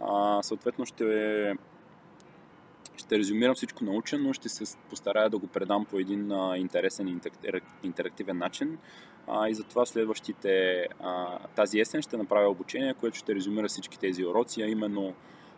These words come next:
а, основни видове работа от вкъщи, основни практики, основни пречки, а, как да се фокусирате, как да приоритизирате времето си, а,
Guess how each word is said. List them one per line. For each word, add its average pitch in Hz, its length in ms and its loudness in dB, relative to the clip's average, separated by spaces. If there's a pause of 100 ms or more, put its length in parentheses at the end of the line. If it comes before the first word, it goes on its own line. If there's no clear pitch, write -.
(140)
а, 104 200 -2
основни 113 320 -2
видове 98 340 0
работа 92 320 2
от 113 80 -4
вкъщи, - 520 -4
основни 101 440 -2
практики, - 520 -4
основни 113 320 -2
пречки, 101 720 -2 (420)
а, 98 180 -2
как 120 160 2
да 120 80 2
се - 100 -12
фокусирате, - 720 -2
как 117 160 0
да 117 100 2
приоритизирате 117 720 0
времето 117 440 0
си, 107 420 -2 (600)
а, 101 580 0